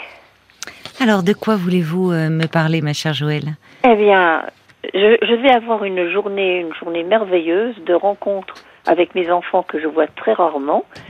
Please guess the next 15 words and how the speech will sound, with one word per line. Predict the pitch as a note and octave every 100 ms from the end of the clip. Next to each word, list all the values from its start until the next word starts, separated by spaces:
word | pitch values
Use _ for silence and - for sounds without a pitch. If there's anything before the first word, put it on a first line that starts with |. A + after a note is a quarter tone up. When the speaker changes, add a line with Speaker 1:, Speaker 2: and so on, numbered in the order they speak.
| - E3+
Speaker 1:
Oui. | D#3+
Speaker 2:
C'est | E3+
le | E3+ F3
vendredi | B3 B3 G3+ F3 E3+
trente. | - B2 - - - _ _ _ _ -
Speaker 1:
D'accord. | D3+ E3
Speaker 2:
Alors | F#3+
en | G3
fait, | - A3 G3+ - D3 C3+ _ _ _ _ _ _ - F3
euh, | E3 D#3 D#3 D#3 - _ _ _ _
il | F3
y | F#3
a | E3+
mon | G3+
fils | F#3+ - A3